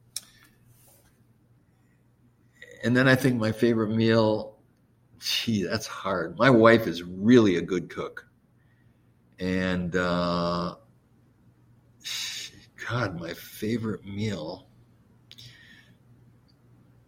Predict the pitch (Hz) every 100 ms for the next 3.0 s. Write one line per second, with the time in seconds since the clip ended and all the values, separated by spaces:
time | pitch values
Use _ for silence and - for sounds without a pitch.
0 | _ _ _ - 135 139 165 156 151 156
1 | - - - - - 113 110 - 143 143
2 | 120 107 107 107 107 107 92 92 90 -